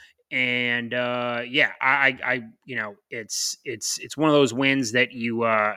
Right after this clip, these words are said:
you, you don't take for granted. Um, the good thing is the coach is going to L A this week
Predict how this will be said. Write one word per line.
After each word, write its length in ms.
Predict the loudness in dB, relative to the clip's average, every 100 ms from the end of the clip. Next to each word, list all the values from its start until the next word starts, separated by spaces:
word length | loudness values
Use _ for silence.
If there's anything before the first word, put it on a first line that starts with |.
| -6
you, 240 | -16 -14 -10
you 100 | -4
don't 160 | -2
take 220 | 0 -2 -2
for 100 | -6
granted. 480 | 0 2 2 0 -6 -8
Um, 320 | -6 -6 -8 -18 -20 -20 -20 -20 -12
the 140 | -10
good 220 | -4 0
thing 140 | 2 2
is 200 | 0 -4
the 80 | -8
coach 340 | -2 0 0
is 80 | -2
going 220 | -2 0
to 80 | 0
L 240 | 0 2
A 100 | 4
this 220 | 4 2 4
week 340 | 4 4 2